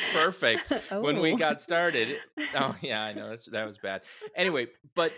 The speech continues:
Speaker 1: little by little, we have gotten better over time. We
Speaker 2: Yeah.
Speaker 1: have improved the tools. We have improved, uh,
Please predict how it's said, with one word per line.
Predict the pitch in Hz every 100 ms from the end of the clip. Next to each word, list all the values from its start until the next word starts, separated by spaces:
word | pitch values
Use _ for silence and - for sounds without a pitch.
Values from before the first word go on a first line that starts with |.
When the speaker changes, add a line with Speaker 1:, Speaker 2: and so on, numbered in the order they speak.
| - 139
Speaker 1:
little | 156 202
by | 208 214
little, | 98 95 107
we | 120 120
have | 113
gotten | 113 110 104
better | 92 110 117 98 95
over | 101 90 92
time. | - 156 95 90
We | 95 95
Speaker 2:
Yeah. | 190
Speaker 1:
have | 92 95 92 - -
improved | 98 98 - 110 107 107 101 95 - _
the | 90 87 -
tools. | 156 175 175 175 -
We | 107 95
have | 92 90
improved, | 92 92 - 101 95 92 _ - - _
uh, | 90